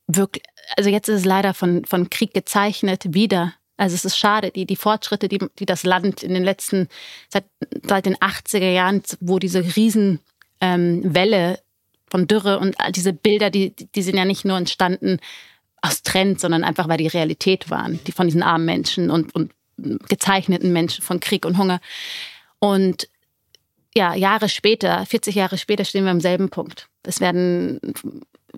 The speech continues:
also ich weiß nicht, das Thema ist jetzt vielleicht ein bisschen zu hart, aber Frauen vergewaltigt, Krieg, also, äh, sexualisierte Gewalt, äh, also als Kriegswaffe benutzt und Frauen, wa-,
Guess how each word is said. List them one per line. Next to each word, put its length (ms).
also 220
ich 180
weiß 220
nicht, 120
das 200
Thema 320
ist 100
jetzt 140
vielleicht 160
ein 20
bisschen 240
zu 140
hart, 260
aber 240
Frauen 400
vergewaltigt, 680
Krieg, 320
also, 360
äh, 720
sexualisierte 960
Gewalt, 640
äh, 40
also 400
als 280
Kriegswaffe 760
benutzt 580
und 220
Frauen, 600
wa-, 140